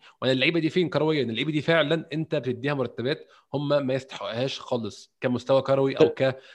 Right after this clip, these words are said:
Speaker 1: ككونتريبيوشن للنادي.
Speaker 2: تخيل أخي أحمد، أنت تخيل أخي أحمد، نعطيك مثال برك، ال-، فقط. لاعب مثل كولاسيناتش يتقاضى ثلاثة وتسعين ألف إلى خمسة وتسعين ألف باوند، جنيه استرليني في الأسبوع. يعني لاعب، لاعب،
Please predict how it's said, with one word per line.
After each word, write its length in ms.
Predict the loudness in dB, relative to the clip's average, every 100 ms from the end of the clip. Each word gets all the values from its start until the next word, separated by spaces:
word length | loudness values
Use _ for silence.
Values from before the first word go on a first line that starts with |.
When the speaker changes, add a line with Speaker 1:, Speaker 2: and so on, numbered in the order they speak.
| -4
Speaker 1:
ككونتريبيوشن 420 | -2 0 0 4
للنادي. 180 | 4 6
Speaker 2:
تخيل 320 | 8 8 8 4
أخي 300 | 0 4 4
أحمد، 340 | 6 4 4 -2
أنت 120 | -6
تخيل 380 | -2 0 2 0
أخي 180 | -2 -2
أحمد، 300 | 0 0 0
نعطيك 300 | 0 0 -2
مثال 280 | -2 0 -2
برك، 260 | -2 -4
ال-، 300 | -4 -2 -2 -2
فقط. 340 | -4 -6 -4
لاعب 420 | 0 0 0 0
مثل 140 | -2 -2
كولاسيناتش 600 | -4 -4 -2 -2 -4 -2
يتقاضى 460 | -2 -4 -2 -4 -4 -8 -12 -16 _ -2
ثلاثة 200 | 2 0
وتسعين 360 | 0 0 0
ألف 260 | 0 -4 -6
إلى 80 | -6
خمسة 240 | -6 -6
وتسعين 280 | -2 -2 0
ألف 200 | 0 -2 2
باوند، 300 | 2 2 -4 -14 _ _ _
جنيه 380 | 4 6 6 6
استرليني 580 | 2 0 2 2 0 -2
في 100 | -4
الأسبوع. 580 | -8 -8 -8 -2 0 -2 -10 _ _ _ 4
يعني 240 | 8 8
لاعب، 420 | 8 8 6 2 -2 _ -20 -20 _
لاعب، 380 | 4 6 6 4